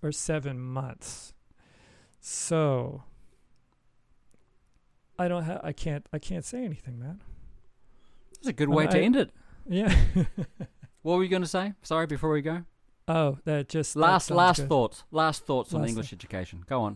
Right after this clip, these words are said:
Speaker 2: You,
Speaker 1: Last
Speaker 2: you have the
Speaker 1: thoughts.
Speaker 2: last word.
Speaker 1: Charging to the future. And that's not propaganda.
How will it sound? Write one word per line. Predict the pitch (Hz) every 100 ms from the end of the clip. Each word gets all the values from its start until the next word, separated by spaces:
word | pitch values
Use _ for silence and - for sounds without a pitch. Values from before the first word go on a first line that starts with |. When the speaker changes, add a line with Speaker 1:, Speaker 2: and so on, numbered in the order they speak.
| -
Speaker 2:
You, |
Speaker 1:
Last | 165 165 156
Speaker 2:
you |
have | 156 160
the | 147
Speaker 1:
thoughts. | 143
Speaker 2:
last | 143 -
word. | 123 110 - - _ - -
Speaker 1:
Charging | - 277 302 220 226
to | 220
the | 190
future. | - 165 151 - 143 110 - - - - - _ _ _ _ _
And | 160 151
that's | 151 -
not | 180 175
propaganda. | - 151 131 135 135 127 120 131